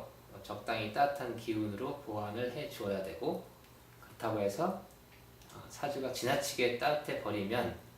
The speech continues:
원래 자기가 태어난 계절에 반하기 때문에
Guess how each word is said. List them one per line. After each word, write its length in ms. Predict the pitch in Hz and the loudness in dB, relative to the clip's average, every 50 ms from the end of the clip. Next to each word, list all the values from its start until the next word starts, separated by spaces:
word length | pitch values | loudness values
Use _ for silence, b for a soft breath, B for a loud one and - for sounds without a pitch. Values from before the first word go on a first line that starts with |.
| - | -10
원래 280 | - 95 101 104 107 110 | -8 -6 -4 -2 -2 -2
자기가 400 | 107 - - 98 98 107 104 104 | -2 -2 -2 -2 -2 -2 -4 -4
태어난 400 | - - 151 143 139 127 123 - - | -2 -2 0 2 2 0 -2 -4 -6
계절에 1040 | - 113 101 - 117 110 110 104 - - - - - - - - 135 135 135 - - | -6 -6 -4 -2 -2 0 0 -2 -2 -6 -10 -16 -20 -16 -8 -4 -4 -2 -2 -4 -6
반하기 560 | - - 98 101 101 98 - - 143 - - | -4 -4 -4 -2 -4 -4 -4 -4 -6 -4 -4
때문에 580 | - 131 120 104 95 87 87 - 82 - - | -2 -2 -2 0 0 0 0 -2 -2 -4 -6